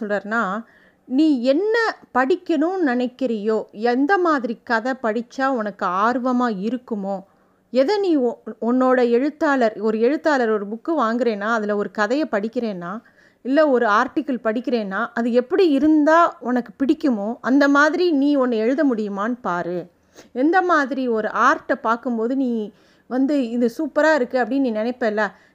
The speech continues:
எந்த மாதிரி ஒரு ஆர்ட்டை நீ வாங்கணும், இப்ப நீ உன், உன் கையில பணம் கொடுத்து நீ போய் ஒரு பெயிண்டிங் வாங்கிட்டு வானா, எந்த மாதிரி பெயிண்டிங்கை நீ வாங்குவியோ அப்படின்னு நீ ஒரு கற்பனை பண்ணு, அதையே நீ பண்ண ட்ரை பண்ணு அப்படிங்கிற.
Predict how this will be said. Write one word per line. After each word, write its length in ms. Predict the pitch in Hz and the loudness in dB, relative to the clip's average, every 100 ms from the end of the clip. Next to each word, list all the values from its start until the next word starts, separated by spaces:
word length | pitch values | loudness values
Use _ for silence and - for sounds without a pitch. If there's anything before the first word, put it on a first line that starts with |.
| - | -4
எந்த 300 | 240 330 359 | 0 2 2
மாதிரி 420 | 330 311 311 320 | 2 2 0 0
ஒரு 200 | 262 220 | 0 0
ஆர்ட்டை 440 | 202 262 302 - | 2 2 0 -2
நீ 180 | 285 240 | -2 -2
வாங்கணும், 600 | 202 208 247 262 247 233 | -2 0 0 0 0 -2
இப்ப 160 | 220 254 | -2 -2
நீ 120 | 247 | -2
உன், 180 | 226 233 | -2 -4
உன் 160 | 233 | -4
கையில 220 | 233 247 302 | -2 -2 0
பணம் 260 | 240 269 | 0 0
கொடுத்து 220 | 277 226 | -2 -2
நீ 120 | 285 240 | -2 0
போய் 140 | 262 | 0
ஒரு 320 | 269 226 202 214 | 2 0 -2 -2
பெயிண்டிங் 380 | 254 285 294 226 | 0 0 -2 -2
வாங்கிட்டு 360 | 202 247 240 190 | -2 -4 -4 -8
வானா, 320 | 175 180 247 - _ _ | -8 -6 -8 -10 _ _
எந்த 280 | 214 320 403 | 0 0 2
மாதிரி 340 | 392 320 262 | 0 0 -2
பெயிண்டிங்கை 380 | 247 277 311 320 | -2 0 0 0
நீ 180 | 285 240 | 0 0
வாங்குவியோ 800 | 220 220 294 285 233 185 214 226 - _ - | -2 0 0 -2 -4 -2 -2 -4 -8 _ -8
அப்படின்னு 240 | 220 320 | -2 0
நீ 100 | 349 | 2
ஒரு 140 | 240 - | 0 -2
கற்பனை 400 | 202 - 294 247 | -6 -2 -2 -2
பண்ணு, 480 | 185 165 170 190 180 _ _ _ | -6 -10 -8 -10 -12 _ _ _
அதையே 440 | - 262 294 277 339 | -6 -2 0 0 0
நீ 140 | 277 | -2
பண்ண 400 | - 202 226 262 - | -4 -8 -6 -6 -4
ட்ரை 180 | 202 233 | -6 -4
பண்ணு 360 | 214 190 190 220 | -10 -10 -12 -12
அப்படிங்கிற. 440 | 175 185 190 170 | -12 -8 -6 -6